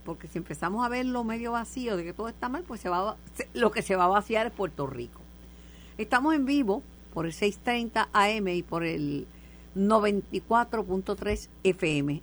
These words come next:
hasta las cuatro de la tarde. Y en esta primera parte del programa me acompaña el presidente de la Comisión de Hacienda de la Cámara de Representantes, Jesús Santa.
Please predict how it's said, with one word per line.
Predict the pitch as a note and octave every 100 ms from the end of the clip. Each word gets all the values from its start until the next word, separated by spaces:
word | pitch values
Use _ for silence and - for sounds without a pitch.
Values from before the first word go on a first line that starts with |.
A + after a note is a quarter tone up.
| -
hasta | E3 E3+
las | D#3+
cuatro | - E3+ A3+ F#3 -
de | F3 E3
la | D3
tarde. | C3+ - - - - -
Y | D#3+ D#3+ D#3+
en | - D#3+
esta | E3 - A3
primera | A3+ A3 G#3+
parte | G#3 G#3 A3
del | G#3
programa | A3 A3 G3 G3 - - - - -
me | G3
acompaña | G#3 B3 - A#3+ B3+ A3
el | F3+ F3
presidente | G#3+ - F3+ F#3+ G#3 G3+ G3 F#3+
de | F#3+
la | G#3+
Comisión | - D3+ - F3 E3+
de |
Hacienda | E3 E3+ E3+ E3+
de | E3
la | E3
Cámara | - F#3 F3+
de | E3
Representantes, | F3 - G3+ G3+ A#3 A#3 G#3+ - G3+ - - - - -
Jesús | - G3 F#3+ -
Santa. | D3 C#3+ -